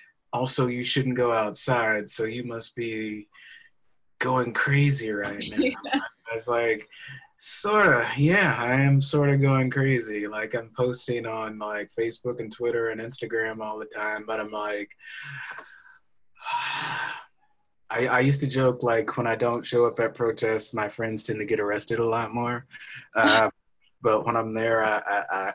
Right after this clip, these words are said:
Speaker 1: I have a positive effect on keeping them, you know, out of cages. But, you know, beyond that, more personal concern, it's, it's, it's, it's very hard because I feel like, um, what you're doing right now is, you know,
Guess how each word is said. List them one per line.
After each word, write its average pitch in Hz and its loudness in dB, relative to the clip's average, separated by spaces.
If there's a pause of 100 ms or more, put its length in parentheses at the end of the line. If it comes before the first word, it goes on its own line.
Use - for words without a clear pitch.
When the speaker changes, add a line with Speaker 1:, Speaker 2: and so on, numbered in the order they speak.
(100)
Speaker 1:
I 95 -2
have 107 -2
a 101 -8
positive 110 -4
effect 104 -6
on 104 -6
keeping 104 -12
them, 101 -10
you 101 -12
know, 95 -8 (180)
out 101 -2
of 101 -6
cages. 113 -6
But, 101 -2 (1080)
you 151 4
know, 131 4
beyond 123 2
that, 120 0 (420)
more 113 0
personal 123 -2
concern, 104 -4
it's, - -8
it's, 104 -4
it's, - -6
it's 107 -8
very 139 4
hard 123 2
because 101 -8
I 107 -6
feel 127 0
like, 110 -2
um, 98 -4 (1600)
what 139 2
you're 165 4
doing 147 4
right 117 4
now 110 0
is, 104 -4
you 123 -4
know, 101 -6